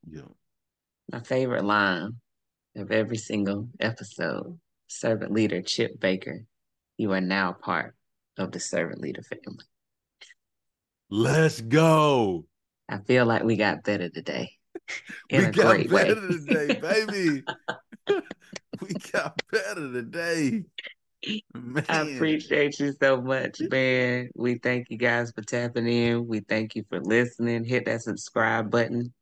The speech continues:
Speaker 2: Be prepared for sequel and part two and part
Speaker 1: Mm-hmm.
Speaker 2: three, 'cause it's coming.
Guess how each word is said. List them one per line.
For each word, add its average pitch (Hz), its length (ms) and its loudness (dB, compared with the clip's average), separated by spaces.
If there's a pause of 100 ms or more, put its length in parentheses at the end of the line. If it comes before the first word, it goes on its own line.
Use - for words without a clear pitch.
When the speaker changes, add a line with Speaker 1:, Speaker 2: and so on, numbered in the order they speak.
Speaker 2:
Be 117 140 2
prepared 120 720 0
for 107 320 0 (240)
sequel 120 640 0
and - 180 -2
part - 320 0 (100)
two 151 260 4 (460)
and 107 140 -2
part 123 260 -2
Speaker 1:
Mm-hmm. - 60 -6
Speaker 2:
three, 127 200 2
'cause 107 220 0
it's 117 200 2
coming. 110 400 0